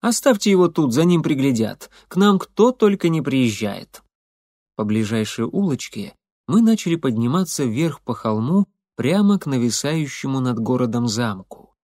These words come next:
Я ещё ни разу не подходил к нему так близко и только сейчас заметил хаотичную смесь архитектурных стилей.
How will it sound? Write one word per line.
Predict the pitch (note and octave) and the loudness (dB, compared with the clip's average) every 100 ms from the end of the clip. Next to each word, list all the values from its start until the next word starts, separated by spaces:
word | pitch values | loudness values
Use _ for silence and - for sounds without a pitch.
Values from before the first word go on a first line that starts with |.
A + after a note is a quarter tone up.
| _ _ _ | _ _ _
Я | - A#2 | -4 -2
ещё | A2 - C3+ | -2 -4 -6
ни | D3 | -2
разу | F#3+ D#3+ A2 | 0 0 -2
не | G#2+ | -4
подходил | G#2+ - A#2+ C3 C3 | -6 -6 -4 -2 -2
к | |
нему | B2 A#2+ | -2 0
так | G#2+ A2+ | -2 -4
близко | G#2+ E3+ G3+ - G2 F#2 _ _ _ | -2 0 0 -2 -8 -14 _ _ _
и | - | -4
только | B2+ F3 F#3 | -2 0 -2
сейчас | - G#3 - D#3 | -2 -2 0 0
заметил | G2+ A#2 C#3 F#3 E3 C3+ - _ - | 0 0 0 0 0 -2 -4 _ -12
хаотичную | - C3+ B2+ G3 E3 - D#3+ | -2 -2 0 -2 -2 -2 -2
смесь | D3 - D#3+ E3 - | -2 -2 0 0 -2
архитектурных | D3 C3 C3+ C3 - D3 C#3+ D3 D3+ | -6 -6 -8 -8 -8 -6 -4 -4 -6
стилей. | - - D#3+ F#2 F#2+ - | -8 -4 -4 -4 -10 -20